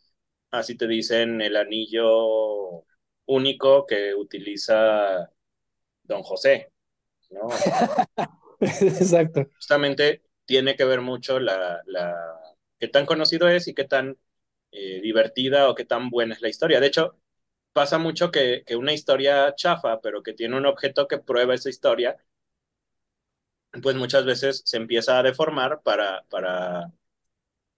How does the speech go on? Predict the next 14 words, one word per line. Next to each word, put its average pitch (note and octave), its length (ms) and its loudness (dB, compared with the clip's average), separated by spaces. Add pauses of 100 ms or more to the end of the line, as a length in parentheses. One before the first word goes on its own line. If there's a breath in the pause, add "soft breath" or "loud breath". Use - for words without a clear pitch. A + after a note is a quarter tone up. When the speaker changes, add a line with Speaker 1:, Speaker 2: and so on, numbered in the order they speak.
Speaker 1:
para G#2+ 240 2
que A2+ 120 0
el G#2+ 120 2
objeto B2+ 460 0
sea A2+ 420 2
aún A#2 480 -6
más G#2+ 360 -4
valioso, G#2 580 0
o F#2 180 -4
incluso A2 380 -8
se - 120 -6
puede, A2+ 520 0 (480)
por C3 120 2
ejemplo, B2+ 340 -4